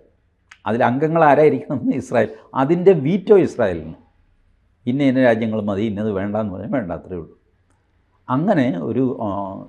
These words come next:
സെറ്റപ്പ് ഉണ്ടാക്കിയിട്ട് reporting to നെതന്യാഹു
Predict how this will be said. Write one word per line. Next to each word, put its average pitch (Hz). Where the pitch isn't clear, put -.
സെറ്റപ്പ് 104
ഉണ്ടാക്കിയിട്ട് 92
reporting 127
to 131
നെതന്യാഹു 101